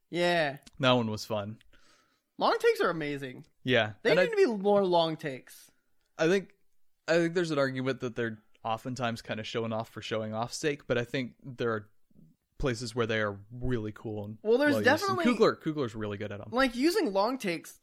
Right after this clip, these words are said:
Speaker 1: th-, it's one of those things that, like, it's not, I mean, sure, you can use it to show off, like, "Hey, look, we can fight." But also, for example, the Daredevil one,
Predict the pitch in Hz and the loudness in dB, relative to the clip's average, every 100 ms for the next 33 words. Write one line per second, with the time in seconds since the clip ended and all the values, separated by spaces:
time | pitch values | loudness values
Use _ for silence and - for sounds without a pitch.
0 | 190 165 214 - 220 220 240 269 285 226 | -18 -12 -12 -8 -6 -4 -2 0 0 0
1 | 190 202 214 196 165 165 180 185 208 233 | -2 -2 -2 -4 -4 -4 -4 -8 -4 -2
2 | 247 - _ _ _ _ _ _ _ - | -2 -6 _ _ _ _ _ _ _ -6
3 | 196 196 180 - 220 226 196 190 170 202 | -4 -2 -4 -2 -2 -2 -4 -6 -4 -4
4 | 202 160 - 165 156 156 165 160 285 254 | -4 -6 -6 -2 0 0 -2 -6 -4 -2
5 | 220 220 196 175 220 165 - _ _ - | -2 -4 -6 -2 0 0 -8 _ _ -4
6 | 202 190 240 240 214 185 165 - _ _ | -2 2 0 0 0 0 -2 -8 _ _
7 | _ _ _ 220 208 202 202 202 185 175 | _ _ _ 0 0 0 0 0 0 0
8 | 165 151 180 185 151 143 131 123 127 | -2 -2 0 2 0 -2 -6 -8 -12